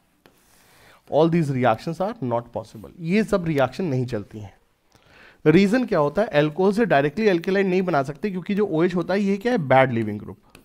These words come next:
सर ये अभी बैड लीविंग ग्रुप है, मॉलिक्यूल में चिपक करके बैठा हुआ है, तो इसको हमने पहले घूस देना पड़ेगा कि भाई घूस लो और अब तुम निकलो यहाँ से,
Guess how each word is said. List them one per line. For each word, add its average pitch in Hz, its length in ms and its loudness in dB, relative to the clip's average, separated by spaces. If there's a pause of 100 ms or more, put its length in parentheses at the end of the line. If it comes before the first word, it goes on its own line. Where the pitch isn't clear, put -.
(800)
सर 151 120 -2
ये 170 100 0
अभी 175 200 0
बैड 131 260 4
लीविंग 135 260 0
ग्रुप 135 200 -6
है, 226 60 -4
मॉलिक्यूल 147 440 -2
में 220 80 -2
चिपक 170 320 -6
करके 113 260 -4
बैठा 101 220 -10
हुआ 71 260 -14
है, 110 100 -18 (1200)
तो 165 60 0
इसको 160 200 0
हमने 196 160 4
पहले 196 220 0
घूस 156 280 2
देना 120 260 -2
पड़ेगा 98 320 -10
कि 127 160 -8
भाई 143 220 0
घूस 143 360 -6
लो 202 180 0
और 143 200 0
अब 143 140 -4
तुम 175 100 0
निकलो 113 260 -2
यहाँ 101 160 -8
से, - 200 -20